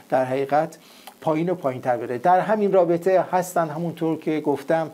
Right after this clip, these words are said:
اه، شرکت‌های خصوصی و دلانان و کمیسیون‌هایی که این وسط در حقیقت می‌شه گفت همه اینها، اه، باعث می‌شه که کار رو چون اونها میسپرن به و بار رو، اه، به رانندگان کامیون و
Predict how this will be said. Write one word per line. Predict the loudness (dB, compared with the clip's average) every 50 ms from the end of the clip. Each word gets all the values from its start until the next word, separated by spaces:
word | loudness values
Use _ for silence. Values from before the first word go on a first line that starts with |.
| -14 -20 -20 -20 -20 -10 -4 0
اه، | 2 2 2
شرکت‌های | 2 0 0 2 2 2 4 4 2
خصوصی | 2 2 0 -2 -2 -4 -2 0 2
و | 2 2
دلانان | 4 4 2 4 4 2 2 2 0 0 0 2
و | 2 2 2 0 0 -2 -4 -8 -10 -6
کمیسیون‌هایی | -4 -2 -2 -2 -4 -4 -4 -2 -2 -2 0 0 0 0 0
که | 0 0
این | 0 0 2
وسط | 2 2 2 2 0 -2 2
در | 2 2 2
حقیقت | 2 2 2 2 2 2 0 -4 -16 -20 -20 -14 -8 -6
می‌شه | -4 -2 0 0 0
گفت | 2 0 0 0
همه | 0 0 2 2 4 2
اینها، | 2 2 2 2 2 2 2 0 -2 0 2 4 4 6 4 2 0 -4 -12 -18 -20 -18 -10 -4 -2
اه، | 0 0 2 2 2 2 2 2 2 2 0 -2
باعث | -2 -6 -4 0 2 4 4 4 4 2 2 2 0 -2
می‌شه | -2 -2 0 0 0 0
که | 2 2 2 2 2 0 -2
کار | -2 2 4 6 8 8 6
رو | 6 4 2
چون | 2 2 0 0
اونها | -2 -2 0 0 0
میسپرن | 0 0 -4 -4 -2 -2 0 0 0 0 0
به | 0 0 0 -2 -4 -8 -14 -20 -20 -20 -20 -20 -16 -10 -8 -4 0
و | 0 0 0
بار | 2 2 2 2 2
رو، | 2 -2 -4 -6 -6 -8 -10 -14 -20 -20 -20 -20 -14 -6 -4
اه، | -2 0 0 0 -2 -2
به | -2 0 0 0 2 2 2 2 2 0 0 0 0 -2 -4 -8 -6
رانندگان | -2 0 0 2 2 0 -2 -2 -2 -2 -2 -2 -2 -2 -2 -4 -4
کامیون | -6 -6 -8 -6 -6 -6 -6 -6 -6 -4 -2 0
و | 0 2 2 0